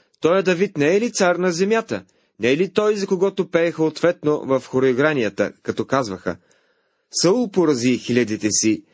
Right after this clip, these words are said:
а Давид – десетките си хиляди?““ И Давид, като пазеше тези, тия думи в сърцето си, много се уплаши от гетския цар Анхус.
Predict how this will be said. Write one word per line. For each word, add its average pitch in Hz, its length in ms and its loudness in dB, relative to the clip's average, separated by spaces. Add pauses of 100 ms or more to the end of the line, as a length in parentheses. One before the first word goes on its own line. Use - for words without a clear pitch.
а 110 140 -2
Давид – 120 360 0 (120)
десетките 175 520 -2
си - 200 -8
хиляди?““ 196 420 0 (1120)
И 117 100 0
Давид, 123 260 0
като 110 280 -4
пазеше 123 480 -2
тези, 110 260 -2 (100)
тия 127 220 2
думи 117 260 0
в 87 100 -10
сърцето 120 440 -2
си, 160 260 -2 (400)
много 240 240 0
се 170 140 0
уплаши 120 600 0
от 104 240 -2
гетския 151 520 0
цар 104 420 -2
Анхус. 123 380 -4